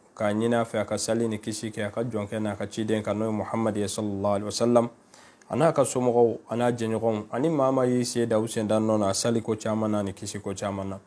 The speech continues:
O kɔfɛ, an y'aw fo ni silamɛya foli ye, o de ye kisi ani hinɛ ani barika ye. O de ye, "Assalamu alaikum wa rahmatullahi wa barakatuhu."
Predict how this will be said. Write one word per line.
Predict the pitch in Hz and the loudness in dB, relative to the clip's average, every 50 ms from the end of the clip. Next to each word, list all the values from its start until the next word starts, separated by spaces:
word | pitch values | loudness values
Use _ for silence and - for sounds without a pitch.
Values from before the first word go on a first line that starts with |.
| _ - _ - - _ - - - - | _ -20 _ -20 -20 _ -20 -20 -12 -10
O | - | -2
kɔfɛ, | - 147 151 - 147 147 | 0 0 2 4 6 6
an | 151 | 8
y'aw | 151 151 156 | 8 8 8
fo | 156 - 131 | 6 4 0
ni | 127 127 | 0 0
silamɛya | 127 - 113 110 113 117 117 117 113 | -2 0 0 0 0 2 2 0 0
foli | - - 107 107 110 | 0 -2 -2 -2 0
ye, | 110 104 101 - - - | 0 -2 -2 -4 -6 -6
o | 120 | -2
de | 127 127 | 0 0
ye | 117 | 0
kisi | 110 - 123 113 - 120 113 - - | 0 -4 -8 -6 -4 -4 -4 -4 -4
ani | 104 104 104 | -4 -4 -2
hinɛ | 101 113 117 113 101 104 | -2 -2 -2 0 0 0
ani | 101 101 101 | 0 -2 -2
barika | 95 104 107 - - 113 107 | 0 0 -2 0 0 0 -2
ye. | 98 90 - - _ - - - _ - | -2 -2 -6 -16 _ -20 -20 -20 _ -4
O | 110 | 0
de | 123 | 2
ye, | 123 113 | 2 2
"Assalamu | 107 - - 110 113 120 117 107 | 2 0 2 2 2 4 4 4
alaikum | 104 104 107 107 107 - 107 104 101 | 4 4 2 0 0 -4 -6 -4 -2
wa | 101 101 | 0 -2
rahmatullahi | 107 104 - 104 101 - - 101 101 101 101 104 101 104 95 101 | -2 -2 -4 -6 -8 -6 -6 -4 -2 0 0 0 0 -2 -6 -6
wa | - 101 104 | -4 -4 -2
barakatuhu." | 98 101 101 92 - 104 98 95 - 90 95 92 | -2 -2 -2 -2 -2 -4 -4 -4 -6 -10 -10 -12